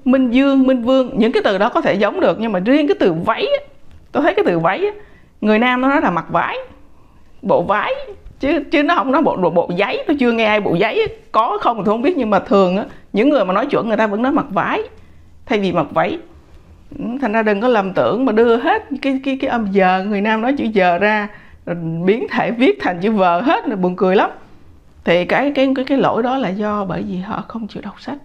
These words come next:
Họ không đọc sách cho nên khi họ nghe âm thì họ cứ thế họ phan ra thôi. Nhưng nếu mà họ đọc sách thì ít ra họ cũng thấy được cái từ đó lặp đi lặp lại hàng nghìn lần. Thì khi mà bên kia nói cái âm đó là họ biết ngay cái từ đó viết như thế nào rồi.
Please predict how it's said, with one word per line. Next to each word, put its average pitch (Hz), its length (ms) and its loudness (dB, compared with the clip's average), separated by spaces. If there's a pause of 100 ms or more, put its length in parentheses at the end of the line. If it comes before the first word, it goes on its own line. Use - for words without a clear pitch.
(760)
Họ - 140 -4
không 269 200 0
đọc 190 180 -2
sách 311 280 -2
cho 254 80 -2
nên 247 180 0
khi 240 160 0
họ 160 180 2
nghe 233 260 0
âm 226 300 0
thì 202 60 -2
họ - 200 -2
cứ 233 160 -2
thế 269 120 -2
họ 269 160 -4
phan 208 280 -6
ra 214 120 -6
thôi. 214 180 -4
Nhưng 220 140 -2
nếu 269 240 2
mà 392 60 2
họ 277 180 0
đọc 185 200 -2
sách 370 220 0 (500)
thì 208 100 2
ít 311 180 2
ra 262 220 0
họ 170 160 0
cũng 247 220 -2
thấy 440 260 2
được 277 120 0
cái - 120 -2
từ 190 180 2
đó 196 260 2
lặp 214 180 -2
đi 233 140 -2
lặp 202 200 -2
lại 185 180 -2
hàng 190 260 -4
nghìn 190 180 2
lần. 170 420 0 (340)
Thì 180 100 -2
khi 254 260 0
mà 220 120 2
bên 226 180 2
kia 233 160 0
nói 220 280 2
cái - 100 -2
âm 226 200 0
đó 226 340 0
là 247 80 -4
họ 160 200 -4
biết 285 240 -2
ngay 226 180 -6
cái 214 120 -6
từ 160 140 -4
đó 175 120 -4
viết 247 200 -6
như 196 80 -4
thế 208 120 -8
nào 190 180 -6
rồi. - 200 -8